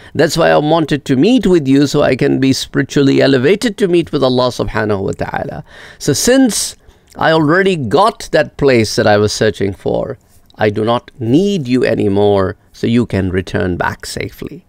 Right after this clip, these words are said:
The story is mentioned in Al-Kawakib Ad-Durriya, volume one, page two hundred and four. So there have been stories of that nature as well. There were people wanted to meet with Khidr alayhi salam so that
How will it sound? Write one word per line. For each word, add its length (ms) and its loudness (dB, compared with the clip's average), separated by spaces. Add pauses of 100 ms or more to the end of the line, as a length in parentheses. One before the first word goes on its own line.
(500)
The 120 2
story 300 2
is 120 2
mentioned 340 -2
in 120 2
Al-Kawakib 680 0
Ad-Durriya, 540 0
volume 380 2
one, 220 -2
page 280 -4
two 160 -6
hundred 300 -8
and 120 -10
four. 320 -4
So 120 -12
there 160 0
have 200 -4
been 220 0
stories 580 -2
of 120 -2
that 240 -4
nature 340 -6
as 160 -6
well. 380 -4 (400)
There 120 0
were 160 2
people 600 -2 (160)
wanted 560 -2
to 80 -2
meet 240 0
with 140 -2
Khidr 300 -4
alayhi 360 -2
salam 560 -4
so 140 -6
that 340 -6